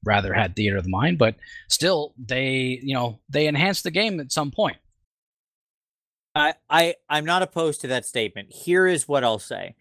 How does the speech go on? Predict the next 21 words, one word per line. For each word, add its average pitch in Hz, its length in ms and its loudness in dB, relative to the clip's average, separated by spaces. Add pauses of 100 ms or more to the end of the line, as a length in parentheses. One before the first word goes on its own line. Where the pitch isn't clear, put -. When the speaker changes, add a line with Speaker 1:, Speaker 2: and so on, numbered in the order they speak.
(340)
Speaker 2:
I 160 120 6
think 220 320 -2
of 185 120 0
the, 160 240 0
so, 147 480 0
so 156 140 -4
sometime 196 360 0
during 151 200 -2
fourth 123 260 -4
edition, 113 300 -2
I 110 40 2
had 104 140 2
a 104 60 -4
fight. 104 340 -2
It 117 60 -4
was 104 180 -6 (140)
the 113 80 -2
party 113 340 4
against, 92 380 -6 (120)
like, 104 280 -2
one 104 360 0